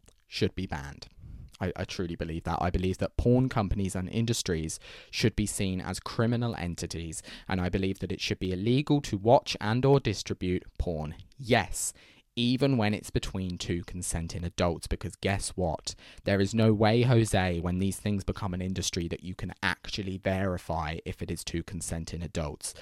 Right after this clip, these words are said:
as we just saw in that leaked investigation. There are always gonna be loopholes when you are doing something, when you are creating an industry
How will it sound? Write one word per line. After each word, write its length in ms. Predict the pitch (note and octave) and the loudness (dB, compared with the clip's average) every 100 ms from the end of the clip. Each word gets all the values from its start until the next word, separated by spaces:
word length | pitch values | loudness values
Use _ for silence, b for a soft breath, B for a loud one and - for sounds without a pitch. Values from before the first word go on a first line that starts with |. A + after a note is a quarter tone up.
| B B B | B B B
as 260 | - F#2 G2+ | -2 -2 0
we 180 | G2+ G2 | -2 0
just 280 | G2 F2+ | -2 -2
saw 320 | - F2+ E2+ F2 | -2 -2 -2 -4
in 240 | F2 E2+ | -6 -6
that 200 | E2+ C2+ | -8 -8
leaked 300 | D#2 D#2+ - | -8 -8 -6
investigation. 960 | E2 D#2+ - E2+ - D#2+ G2 - C2 - B B B B B - | -6 -6 -6 -6 -4 -4 -4 -4 -6 -12 B B B B B -2
There 280 | E2 E2+ | 0 0
are 100 | E2 - | -2 -4
always 380 | G2 F#2 G2 G#2 | -4 2 4 4
gonna 220 | A2 G2+ | 2 2
be 120 | A2 | 2
loopholes 760 | G#2+ G2 G2 - D#2+ D2 D#2+ - | 4 4 4 2 0 -2 -4 -6
when 180 | E2 F2 | -4 -2
you 140 | E2+ | -2
are 60 | D#2+ | 0
doing 240 | F2 F2 | 0 -2
something, 540 | - E2 D#2+ - D2+ E2 | -2 -6 -6 -6 -6 -4
when 140 | E2+ | -4
you 100 | E2+ | -4
are 60 | E2 | -4
creating 560 | - F2+ F#2 - F#2+ | -2 0 -2 -2 -4
an 80 | F2+ | -2
industry 540 | E2+ E2 - D#2+ C#2+ | -2 -4 -4 -4 -6